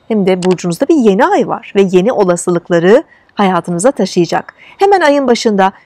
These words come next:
üç Ağustos'ta on bir derece Kova burcunda çok güçlü, etkili bir dolunay meydana geliyor sizin karşıt burcunuzda. Ve üstelik bu dolunay sırasında Boğa burcundaki Uranüs'ün çok güçlü bir açısı var.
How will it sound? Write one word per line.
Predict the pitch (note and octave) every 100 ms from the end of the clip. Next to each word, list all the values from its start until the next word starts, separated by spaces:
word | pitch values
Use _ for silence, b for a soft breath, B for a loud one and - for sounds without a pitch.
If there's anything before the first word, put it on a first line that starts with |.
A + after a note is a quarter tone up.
| _
üç | E4 -
Ağustos'ta | A#3 G#3 - F3+ - F#3 - B _
on | E4 F4+
bir | E4 A#3+
derece | B3 A3+ A#3+
Kova | - G#3+ B3
burcunda | G3+ F#3+ F#3+ F#3 G3 b b
çok | - F4+ -
güçlü, | F3+ A3 - G3 F3+ F#3 C4 C#4+ b _
etkili | A#3+ - - D4 B3+
bir | B3+ G#3+
dolunay | A3+ A3 G3+
meydana | F#3+ F#3 F#3 F#3+
geliyor | G3 G3+ G#3+ B3 b b
sizin | - G#3
karşıt | A3+ G#3 F#3 - -
burcunuzda. | F3 F3 E3 D#3+ G#3 B3 B B
Ve | -
üstelik | - - A3 C4 - b _ -
bu | G3+
dolunay | G#3+ A3+ A3+ F#3+
sırasında | F#3 F#3 F3+ F#3 F#3+
Boğa | F3+ G3 A#3
burcundaki | G3+ G3 G3+ -
Uranüs'ün | - G3 G3+ F3 A3+
çok | G#3+ G3+
güçlü | G3 - G#3
bir |
açısı | F#3 - - A#3
var. | F3+ F#3+